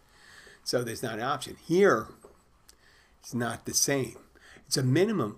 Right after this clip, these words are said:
of thirty miles to get down here from any place suitable to live on the mainland. And then you come down here and you're gonna be working for fifteen dollars an hour. I mean, it's not like you're taking a subway, you're waiting for a bus,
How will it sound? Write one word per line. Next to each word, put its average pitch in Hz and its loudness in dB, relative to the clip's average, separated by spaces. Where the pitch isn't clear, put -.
of 107 -8
thirty 156 -4
miles 131 -8
to 117 -12
get - -16
down 101 -16
here 92 -14
from 92 -12
any 117 -4
place 104 -8
suitable 139 -2
to 101 -12
live 104 -10
on 101 -6
the 92 -12
mainland. 117 -8
And 110 -8
then 113 -4
you 110 -6
come 107 -8
down 104 -10
here 107 -6
and 120 -6
you're 110 -8
gonna 104 -6
be 98 -8
working 98 -6
for - -14
fifteen 110 -12
dollars 101 -12
an 92 -16
hour. 127 -10
I 104 -8
mean, 107 -8
it's 117 -10
not 123 -2
like 107 -8
you're 123 -12
taking 104 -8
a 85 -14
subway, 117 -4
you're 98 -10
waiting 107 -6
for 92 -8
a 85 -12
bus, 123 -6